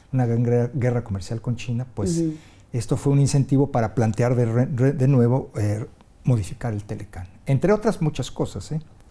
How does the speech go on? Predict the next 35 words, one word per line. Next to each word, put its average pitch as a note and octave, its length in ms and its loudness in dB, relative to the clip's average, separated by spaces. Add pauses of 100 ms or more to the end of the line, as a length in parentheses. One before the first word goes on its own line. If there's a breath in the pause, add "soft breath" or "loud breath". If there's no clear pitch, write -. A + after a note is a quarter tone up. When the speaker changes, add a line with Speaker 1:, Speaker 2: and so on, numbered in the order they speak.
(140 loud breath)
Speaker 2:
Sí, - 160 0
claro, C4+ 300 4
porque G3+ 240 2
hubo G#3 180 4
también G3 300 2
Speaker 1:
Hay - 20 0
Speaker 2:
como G#3 120 2
Speaker 1:
muchas F#3+ 160 2
Speaker 2:
debates F3+ 340 0
Speaker 1:
cosas. - 60 -16
Speaker 2:
políticos, B3 1000 4
hubo G3 240 2
cuestiones F3+ 560 -2
también F3+ 480 2 (360 loud breath)
en F3 120 2
cuestiones F3+ 680 4
de E3 380 4
migración, A#3 960 4
o G#3+ 80 2
sea, F#3+ 220 2
de F3+ 80 4
repente F3 400 2
era G#3+ 160 4
como F#3 440 0 (280 loud breath)
un G#3 120 4
poco, G#3 460 2
¿era B3 300 4
necesario A3+ 880 2
hacer C4 260 -2
una C4 160 2
renegociación B3 920 2
o G#3 140 4
fue G#3 260 0
más G#3 480 2 (380 loud breath)
un, G3+ 800 4